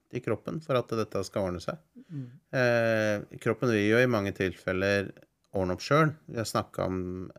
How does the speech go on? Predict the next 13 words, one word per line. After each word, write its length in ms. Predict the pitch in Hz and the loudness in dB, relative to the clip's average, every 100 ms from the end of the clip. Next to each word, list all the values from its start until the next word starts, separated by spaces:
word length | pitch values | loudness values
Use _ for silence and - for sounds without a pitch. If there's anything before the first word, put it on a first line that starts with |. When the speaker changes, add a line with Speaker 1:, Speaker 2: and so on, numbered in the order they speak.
| - | -4
Speaker 1:
eh, 340 | 90 90 87 90 _ - 90 | 0 2 0 -2 _ -12 -4
i 80 | |
andre 380 | 85 87 85 85 85 | -2 0 -2 -4 -6
episoder 380 | 87 92 85 | -8 -6 -4
det 100 | 87 | -2
der 140 | 87 87 | -2 -2
med 260 | 92 90 - _ _ _ - | -4 -4 -8 _ _ _ -4
levertømming. 960 | 101 101 85 80 80 - 95 95 110 104 _ _ _ _ - - - _ - | 0 2 0 -6 -8 -4 -2 0 -2 -6 _ _ _ _ -16 -16 -20 _ -4
Det 120 | 101 | 0
vil 100 | 107 | 0
si 160 | - 95 | 2 0
at, 320 | 92 90 - | 0 -2 2
eh, 320 | 95 92 | 4 4